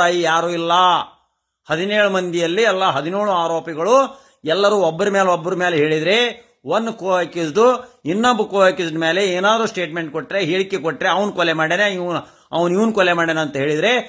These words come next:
ಅವು ಯಾವ ಸಾಕ್ಷ್ಯಾಧಾರಗಳನ್ನ ದರ್ಶನ್ ಮೇಲಾಗ್ಲಿ, ಇನ್ನೊಬ್ಬರ ಮೇಲಾಗ್ಲಿ, ಅಥವಾ ದರ್ಶನ್ ಹೇಳಿದ್ದನ್ನ ಇನ್ನೊಬ್ಬರ ಮೇಲಾಗ್ಲಿ ಯೂಸ್ ಮಾಡ್ಲಿಕ್ಕೆ ಕೋರ್ಟ್ನಲ್ಲಿ ಅವಕಾಶ ಇಲ್ಲ.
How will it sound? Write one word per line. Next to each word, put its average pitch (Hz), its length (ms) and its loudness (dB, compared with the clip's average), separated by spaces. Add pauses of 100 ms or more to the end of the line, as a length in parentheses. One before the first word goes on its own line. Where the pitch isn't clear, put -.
(240)
ಅವು 160 140 -2
ಯಾವ 185 240 4
ಸಾಕ್ಷ್ಯಾಧಾರಗಳನ್ನ 160 1000 -2 (880)
ದರ್ಶನ್ 180 360 -6
ಮೇಲಾಗ್ಲಿ, 165 460 0
ಇನ್ನೊಬ್ಬರ 160 340 -4
ಮೇಲಾಗ್ಲಿ, 156 400 -2
ಅಥವಾ 170 200 -2
ದರ್ಶನ್ 165 420 -2
ಹೇಳಿದ್ದನ್ನ 180 400 0
ಇನ್ನೊಬ್ಬರ 175 380 -4
ಮೇಲಾಗ್ಲಿ 160 460 -2
ಯೂಸ್ 170 240 -2
ಮಾಡ್ಲಿಕ್ಕೆ 156 460 -2
ಕೋರ್ಟ್ನಲ್ಲಿ 165 480 -2
ಅವಕಾಶ 160 380 0
ಇಲ್ಲ. 165 320 -4